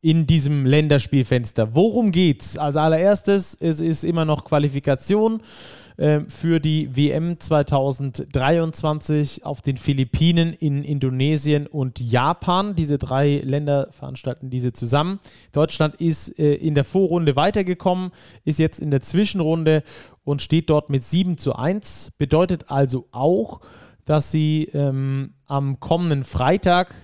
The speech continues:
im Heimspiel in der Brose Arena in Bamberg, ähm, gegen Finnland mit einem Sieg bereits vorzeitig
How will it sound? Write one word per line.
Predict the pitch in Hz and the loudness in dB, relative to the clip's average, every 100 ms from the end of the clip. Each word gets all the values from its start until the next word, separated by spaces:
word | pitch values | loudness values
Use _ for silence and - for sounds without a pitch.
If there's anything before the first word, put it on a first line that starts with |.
| - | -6
im | 147 139 | -2 0
Heimspiel | 131 180 - 160 160 160 165 - _ _ | 2 0 -4 -2 2 2 0 -6 _ _
in | 160 156 156 | 0 0 2
der | 151 147 | 4 4
Brose | 131 135 160 196 175 147 | 2 0 0 2 2 0
Arena | 147 143 151 143 | 0 -2 -2 -2
in | 143 139 127 | -2 -2 -2
Bamberg, | 127 151 143 139 - - - - - _ | -2 0 2 2 -2 -16 -20 -20 -20 _
ähm, | 131 131 127 131 - _ | 0 2 0 -4 -10 _
gegen | 147 135 131 | 0 0 0
Finnland | 185 196 151 147 - | 0 2 2 0 -2
mit | 151 - | -4 -2
einem | 147 143 | 0 0
Sieg | 120 143 196 226 - | 0 2 2 2 -2
bereits | 156 135 151 151 - | 0 2 2 0 -8
vorzeitig | - - 170 214 - - 147 147 147 151 147 - | -12 -4 0 2 0 0 2 2 2 0 -2 -12